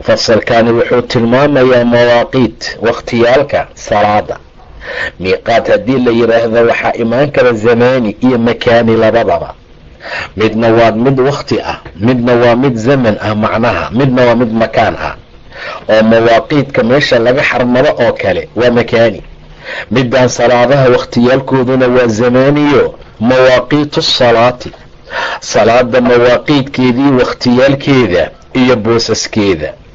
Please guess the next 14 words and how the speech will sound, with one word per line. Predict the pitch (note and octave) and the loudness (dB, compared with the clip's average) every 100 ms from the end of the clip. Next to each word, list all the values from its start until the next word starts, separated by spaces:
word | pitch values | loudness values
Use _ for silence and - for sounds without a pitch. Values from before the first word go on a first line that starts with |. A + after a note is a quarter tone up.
| - - - - - - - | -20 -18 -12 -8 -8 -10 -6
Mawa-, | G2+ G#2+ A2 A2 A2+ | 0 2 4 4 2
eh, | G#2+ | 2
faslu | D#3+ D3+ C3+ B2+ C3+ | -2 -2 0 0 0
mawaaqiitu | A#2 B2 B2 A#2 - B2 A#2 B2 | 2 2 4 2 0 -4 -2 -4
salaati. | - A2+ G#2 G#2 G2+ - - - - | 0 0 2 2 -2 -8 -16 -20 -8
As-salaatu, | B2+ - - A2 A2 A#2 - - - - - | -6 -4 -2 0 2 0 -2 -14 -16 -20 -10
salaada. | - A#2 A2 A2+ A#2 - - - - - - - - - | -4 0 2 2 0 -2 -12 -18 -20 -20 -20 -20 -18 -6
Al-mafruudatu, | D3 D3+ C3+ B2+ C3+ - - B2 B2 D3+ C#3 B2+ C#3+ C3 | 0 0 2 0 0 -2 -2 2 2 2 0 -2 -2 -4
ee | B2 A#2+ A#2 | -2 0 0
waajibka | B2+ D#3 A#2+ B2 - D3+ A2+ | 2 2 0 -4 -2 -2 0
ah, | F2+ - - - | -4 -6 -16 -14
khamsun, | - C#3 C#3 - B2 A2 | -6 -2 -2 -2 -2 2
waa | G#2 | 2
shan. | - - G#2+ | 0 0 -2